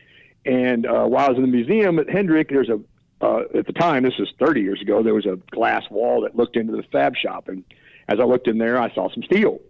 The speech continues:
I said, "Oh, wow, they might use a little steel." So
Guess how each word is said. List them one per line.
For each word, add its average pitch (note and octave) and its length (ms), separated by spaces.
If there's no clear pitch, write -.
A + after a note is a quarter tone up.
I - 100
said, A2 100
"Oh, - 240
wow, - 200
they A2+ 160
might A2 160
use G#2 200
a A2+ 40
little A2+ 140
steel." F3+ 340
So F#2+ 240